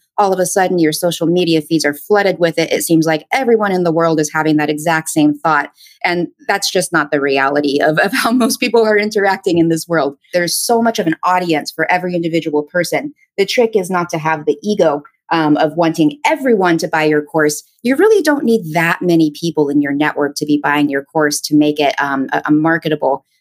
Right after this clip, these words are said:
uh, income stream. So I, after I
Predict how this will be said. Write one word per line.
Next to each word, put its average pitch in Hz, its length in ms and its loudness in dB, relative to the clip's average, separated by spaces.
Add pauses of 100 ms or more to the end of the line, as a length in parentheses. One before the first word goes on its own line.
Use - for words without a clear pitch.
(120)
uh, 143 240 0
income 156 400 2
stream. 139 440 -4 (320)
So 240 500 2
I, 233 180 0
after 269 280 0
I 247 260 2